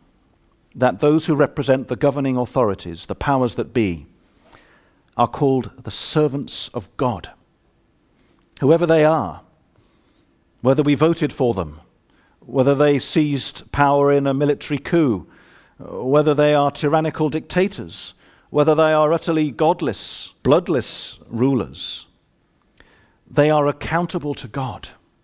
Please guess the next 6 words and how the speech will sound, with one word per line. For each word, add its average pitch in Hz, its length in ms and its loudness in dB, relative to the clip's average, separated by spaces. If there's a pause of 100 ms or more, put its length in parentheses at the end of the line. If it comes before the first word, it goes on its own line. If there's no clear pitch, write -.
(1600)
something 131 440 -2
that 120 160 -2 (760)
they 95 120 -8
don't 139 360 -4
realize - 760 -4 (520)
increasingly. 95 760 -6